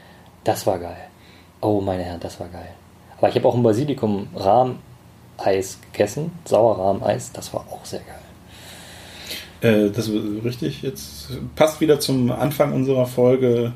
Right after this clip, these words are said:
Speaker 2: Lecker Schlecker.
Speaker 1: Und
Speaker 2: Äh.
Speaker 1: Urlaub. Ah. Ich hoffe, wir haben so ein bisschen Urlaubsfeeling hier. Der ein oder andere Kollege ist ja im Urlaub, der ein oder andere Bekannte ist im Urlaub. Und weil wir Roaming haben, kann man jetzt vom,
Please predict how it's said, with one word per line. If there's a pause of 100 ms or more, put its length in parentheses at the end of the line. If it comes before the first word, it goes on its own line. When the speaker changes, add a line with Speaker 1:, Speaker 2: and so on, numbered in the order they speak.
(320)
Speaker 2:
Lecker
Schlecker. (280)
Speaker 1:
Und
Speaker 2:
Äh.
Speaker 1:
Urlaub. (680)
Ah. (920)
Ich
hoffe,
wir
haben
so
ein
bisschen
Urlaubsfeeling
hier. (400)
Der
ein
oder
andere
Kollege
ist
ja
im
Urlaub, (100)
der
ein
oder
andere
Bekannte
ist
im
Urlaub. (580)
Und
weil
wir
Roaming
haben,
kann
man
jetzt
vom,